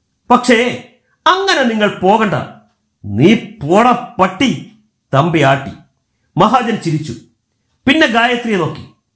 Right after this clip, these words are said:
"പെങ്ങളെ, അന്ന് ചെയ്തതിന്റെ ഫലം അനുഭവിക്കുകയാണ് ഞാനിപ്പോ.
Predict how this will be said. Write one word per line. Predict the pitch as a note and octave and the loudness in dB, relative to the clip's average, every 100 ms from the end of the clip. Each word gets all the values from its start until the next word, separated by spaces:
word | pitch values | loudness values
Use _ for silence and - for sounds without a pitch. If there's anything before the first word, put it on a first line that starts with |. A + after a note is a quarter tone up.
| _ _ _ - | _ _ _ -2
"പെങ്ങളെ, | D3 F#3 A3 E3+ - - _ _ _ _ _ F3+ | 2 4 4 0 -6 -18 _ _ _ _ _ 0
അന്ന് | C#4+ D#4+ D#4+ | 2 0 0
ചെയ്തതിന്റെ | D4 C#4+ C#4 C4+ | 0 0 0 0
ഫലം | F#3 A3 A#3+ A#3+ - | 0 0 0 -2 -2
അനുഭവിക്കുകയാണ് | D#3 A3+ A#3+ B3 A#3+ A3 F#3 | 0 2 2 2 0 2 2
ഞാനിപ്പോ. | E3 D3 C3 - | 0 -2 -4 -8